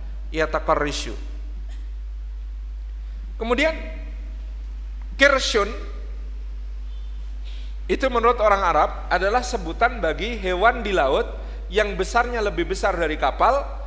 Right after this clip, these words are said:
taringnya itu setinggi Ka'bah, taringnya besarnya seperti tinggi Ka'bah, gitu ya. Gambarannya tentang kirsyun,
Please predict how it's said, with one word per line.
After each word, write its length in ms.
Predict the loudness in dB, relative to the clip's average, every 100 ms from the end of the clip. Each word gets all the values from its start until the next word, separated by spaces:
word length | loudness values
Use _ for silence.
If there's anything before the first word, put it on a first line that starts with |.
| -8 -2 8
taringnya 640 | 8 8 6 2 2 2
itu 460 | 0 -2 0 0 -2 -6 -8 -8 -8 -8 -8 -8 -8 -8 -8 -8 -8 -8 -8 -6 -6 -8 -8 -8 -8 -8 0
setinggi 560 | 2 2 2 0 2
Ka'bah, 400 | 4 4 4 2 2 -6 -8 -8 -8 -8 -2
taringnya 400 | 0 2 0 -2
besarnya 480 | -2 0 0 0 -4
seperti 420 | -4 -6 -4 -4 -6 -8 -8 -8
tinggi 300 | -2 -2 0
Ka'bah, 560 | 0 0 0 -2 -2 -8
gitu 160 | -6 -6
ya. 60 | -4
Gambarannya 540 | 2 2 4 2 2 0
tentang 320 | -2 -4 -2
kirsyun, 480 | 0 0 0 -2